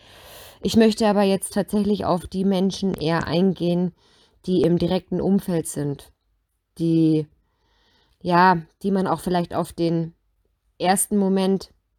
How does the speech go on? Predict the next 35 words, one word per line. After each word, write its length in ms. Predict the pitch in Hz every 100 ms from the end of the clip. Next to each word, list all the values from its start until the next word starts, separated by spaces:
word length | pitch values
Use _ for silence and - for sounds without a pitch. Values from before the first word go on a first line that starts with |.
| _ _
nicht 500 | 135 - 160 175 -
beeinflussen 640 | 135 123 196 - 185 175
kann 240 | - 165 165
und, 160 | 160
und 240 | - 165 -
an 120 | 170
der 100 | 165
Situation 680 | 165 - 175 160 - 214 214
man 160 | 165
vielleicht 380 | - 160 156 151
auch 100 | -
auf 140 | 151
dem, 160 | 170 -
auf 140 | 151
dem 80 | 160
ersten 280 | 107 156 165
Moment 300 | 156 165 135
nichts 240 | 156 -
ändern 340 | - 156 160 160
kann. 300 | 156 151 151 - - - - - - - _ -
Und 560 | 185 175 180 - - _ _ _ _ _ _ _ - _ -
ich 180 | 196 220
möchte 240 | 214 220
das 80 | 202
jetzt 180 | 202 202
mal 200 | 190 175
bewusst 500 | 175 196 208 - -
sagen, 500 | 175 165 170 175 - - _ _ _ _ _
ja, 240 | 165 175 165
an 140 | 180
der 120 | 180
Situation, 720 | 170 170 180 170 - 180 180 170
wo 100 | 175
man 180 | 175
vielleicht 440 | - 175 165 165